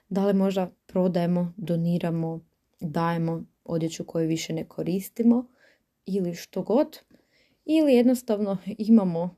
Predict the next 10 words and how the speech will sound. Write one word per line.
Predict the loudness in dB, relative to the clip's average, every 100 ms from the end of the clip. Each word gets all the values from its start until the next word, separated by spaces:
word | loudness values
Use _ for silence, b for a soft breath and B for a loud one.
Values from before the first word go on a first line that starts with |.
| -18
sav | -14 -14 -6
taj | -4
luksuz | -2 -2 -4 -8 -8 -10 -6
u | -2 -2 -4
svojoj | -6 0 2 2 0 -6 _ -10
ar-, | -8 -4 -4
ormaru, | -2 -2 0 -2 -2
a | -2
zapravo | -2 -6 -6 -6 -6
također | -6 -10 -4 -4 -4